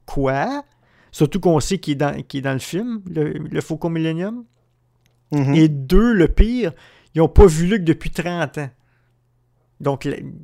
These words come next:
Speaker 1: la date de Return of the Jedi ou après Return of the Jedi. Donc, j'ai, j'ai des gros doutes sur ce point-là. Euh,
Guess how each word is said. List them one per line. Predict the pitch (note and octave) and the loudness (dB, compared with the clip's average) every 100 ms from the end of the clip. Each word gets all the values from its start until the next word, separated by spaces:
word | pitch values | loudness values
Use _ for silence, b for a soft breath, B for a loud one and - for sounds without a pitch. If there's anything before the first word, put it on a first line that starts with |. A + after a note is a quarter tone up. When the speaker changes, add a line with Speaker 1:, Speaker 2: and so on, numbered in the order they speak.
| F#3 _ _ _ - | -20 _ _ _ -6
Speaker 1:
la | B2 | -2
date | B2+ D3 | 0 0
de | C#3 | 2
Return | C#3 C3 C#3+ | -2 -2 -4
of | C#3 | -4
the | B2+ B2+ | -6 -6
Jedi | C3+ B2+ C3 C3 | -4 -4 -4 -4
ou | C3 | -4
après | B2+ B2+ - C3 | -4 -4 -4 -4
Return | C3 A#2+ C3 | -4 -6 -6
of | B2+ | -6
the | B2 B2+ | -8 -8
Jedi. | C3 B2 B2 C3 | -8 -8 -8 -8
Donc, | C3 A#2+ b b b b b b b F#3+ - - E3+ | -8 -10 b b b b b b b -20 -20 -20 -14
j'ai, | F3+ D3+ F3+ | -10 -8 -6
j'ai | C#3 | -4
des | D#3 D#3 | 0 2
gros | D#3 F3 D#3+ | 0 2 0
doutes | D3 E3+ | 2 -2
sur | - C3 | -4 -8
ce | - - - - C#3 | -8 -8 -8 -6 -8
point-là. | C3 C#3+ C3 B2+ C3 C3+ B2 b b b b b - | -4 -4 -2 -4 -4 -4 -8 b b b b b -8
Euh, | B2+ - | -6 -4